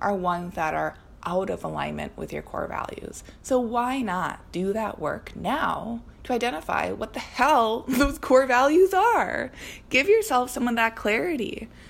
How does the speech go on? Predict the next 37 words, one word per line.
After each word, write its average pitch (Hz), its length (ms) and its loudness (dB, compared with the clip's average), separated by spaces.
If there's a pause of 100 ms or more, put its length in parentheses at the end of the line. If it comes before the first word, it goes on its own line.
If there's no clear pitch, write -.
(120)
not 214 240 2
to - 80 -6
be 156 120 0
a 160 60 -2
better 139 420 0
person, - 680 -4
to, 226 160 -2
but - 280 -2
to 262 120 -4
be 254 200 -2
a - 60 -8
person 202 600 -4 (280)
that 214 100 -2
is 226 120 0
more 226 480 -2
in 226 160 -2
alignment 202 760 -4
with 170 140 -10
themselves. - 720 -12 (420)
Because 202 280 -2
usually 226 440 -4
when 254 160 -4
a 277 60 -4
diet 214 540 -6
fails 170 460 -8
you, 156 320 -12 (100)
it's 175 140 -10
because 185 320 -4
it's 175 220 -6
not 180 360 -8
in 185 140 -4
alignment 151 600 -8
with 151 420 -8
you. - 160 -16 (1800)
And 190 160 -4
so 190 160 -2
seeking 185 840 -6